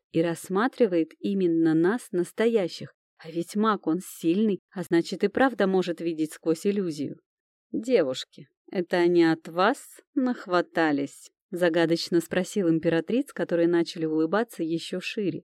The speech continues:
«Нет, это их выбор», сообщила Лена, загадочно смотря на короля.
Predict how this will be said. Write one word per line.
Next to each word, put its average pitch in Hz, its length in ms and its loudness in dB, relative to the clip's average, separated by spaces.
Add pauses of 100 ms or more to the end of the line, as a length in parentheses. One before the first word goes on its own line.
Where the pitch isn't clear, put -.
(140)
«Нет, 277 520 6 (100)
это 262 200 4
их 285 300 4
выбор», 226 540 2 (200)
сообщила 170 500 0
Лена, 202 300 0
загадочно 170 640 -2
смотря 165 440 0
на 165 140 2
короля. 175 480 -4